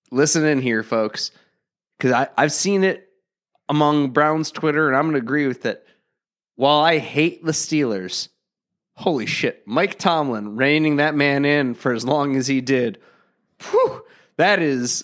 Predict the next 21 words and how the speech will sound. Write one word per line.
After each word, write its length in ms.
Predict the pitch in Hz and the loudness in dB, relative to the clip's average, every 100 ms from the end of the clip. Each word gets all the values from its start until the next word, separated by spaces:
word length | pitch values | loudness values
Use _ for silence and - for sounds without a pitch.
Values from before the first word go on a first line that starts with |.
| - | -4
that, 260 | 151 202 185 | 0 0 2
that 220 | 190 208 | 2 2
is 360 | 202 190 170 - | 2 2 0 0
award-worthy 960 | 170 156 180 196 175 170 180 170 160 | 2 2 2 2 2 2 2 2 2
right 380 | 156 151 143 123 | 2 2 0 0
there. 300 | 131 117 104 | -2 -2 -4
So 320 | - 151 131 - - _ | -2 0 0 -4 -20 _
for 180 | - 185 | -2 0
what 220 | 190 233 | 2 0
it 140 | 208 190 | 0 2
is, 240 | 185 139 | 2 2
I 80 | 156 | 2
mean, 200 | 156 131 - _ _ _ _ _ _ _ _ _ _ _ _ | 0 -2 -10 _ _ _ _ _ _ _ _ _ _ _ _
I'm 100 | 160 147 | -2 2
glad 240 | 185 170 | 2 2
it 60 | 151 | 0
didn't 180 | 156 | 0
result 320 | 135 147 139 127 | 0 0 0 -2
in 60 | |
a 40 | 123 | 0
ring. 320 | 156 120 | 2 0